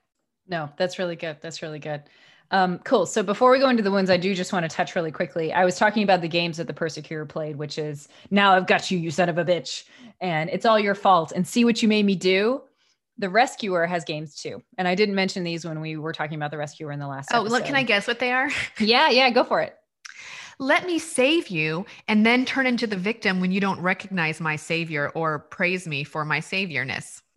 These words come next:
Speaker 1: That's, that's very close. One is,
Speaker 2: <laughs>
Speaker 1: "I'm only trying to help you."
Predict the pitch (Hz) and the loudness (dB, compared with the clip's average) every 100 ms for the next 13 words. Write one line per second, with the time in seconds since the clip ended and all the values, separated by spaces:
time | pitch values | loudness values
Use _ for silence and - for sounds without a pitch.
0 | _ - 190 - 180 185 185 180 185 180 | _ -8 -8 -8 0 0 0 -2 0 0
1 | 180 208 160 156 - - _ _ - 185 | 0 -4 -4 -6 -12 -20 _ _ -6 -2
2 | 196 190 190 - - _ - - 226 285 | 0 0 -4 -12 -20 _ -10 0 4 4
3 | 381 381 320 330 233 160 214 349 - 175 | 4 0 0 0 0 2 0 0 -4 -6
4 | 147 170 220 302 | -4 -4 -4 -6